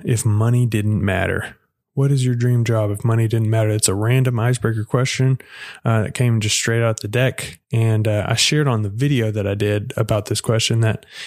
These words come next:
it would be to talk about communication, community building, and how those things build stronger company,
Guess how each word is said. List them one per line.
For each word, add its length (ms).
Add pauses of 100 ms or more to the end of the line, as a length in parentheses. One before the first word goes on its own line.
(120)
it 100
would 240
be 160
to 160
talk 500
about 440
communication, 720
community 420
building, 460
and 80
how 120
those 220
things 340
build 400
stronger 440
company, 560